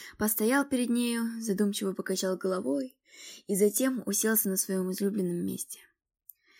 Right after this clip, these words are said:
Старая тюремная крыса бодро прошла по коридору, бросая довольные взгляды на опустошевшую каморку, из которой не слышалось более громового Яшкина стука.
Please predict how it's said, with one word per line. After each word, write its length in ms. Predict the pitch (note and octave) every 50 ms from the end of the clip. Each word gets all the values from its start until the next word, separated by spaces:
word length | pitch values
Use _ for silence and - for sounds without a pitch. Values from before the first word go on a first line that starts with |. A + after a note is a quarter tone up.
| - - _ _ _ _ _
Старая 400 | - - - C4 C4+ B3+ B3+ A#3+
тюремная 480 | A#3+ - A#3 A3+ A#3 A3+ A3+ G#3+ G#3+ G#3+
крыса 340 | - B3+ C#4 C4 - -
бодро 340 | G#3+ G3 G3+ B3 A#3+ A3+ G#3+
прошла 380 | G3+ - F#3+ F#3+ - - A3 G#3+
по 140 | G#3+ - G3
коридору, 580 | - G3 F#3+ F3+ F3+ F3 E3+ E3+ - - - - _ _ - - - - - - -
бросая 400 | - F#3+ G3 - - G3+ G3 F#3+
довольные 440 | F#3+ F#3 - A3 A#3+ B3+ A#3+ A3+ G3
взгляды 400 | - G3+ F#3+ G3 G3+ G3+ F#3+ F#3+
на 160 | F#3 F#3 F3
опустошевшую 960 | E3+ - - G#3 - - - G#3 - - - A3 A3 - - - - G3+ G3
каморку, 600 | G3+ - G3 F#3 E3 D#3+ - - - - - - _ _ _ _ _ _ _ -
из 140 | - - -
которой 300 | - G3+ - G3 F#3+ F#3
не 140 | F#3 F#3 G3
слышалось 640 | - - A3 A#3+ C4 C#4 - C4 A#3 A#3 A#3 -
более 360 | - G#3 F#3+ F#3+ F#3 F#3 F3+ E3+
громового 560 | - F3+ F3 E3 E3 E3+ G#3+ A3 B3+ C4 G3
Яшкина 480 | F3+ - E3+ E3 - - - G3 F#3+
стука. 420 | F#3+ - - - - - - -